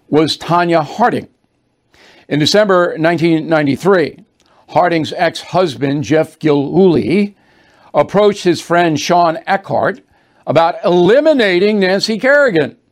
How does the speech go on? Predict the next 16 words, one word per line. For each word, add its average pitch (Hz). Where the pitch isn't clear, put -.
Eckhart 185
set 190
up 170
a 156
meeting 190
with 160
Derek 156
Smith 190
and 151
Shane 170
Stant, 247
who 170
agreed 175
to 170
injure 214
Nancy 143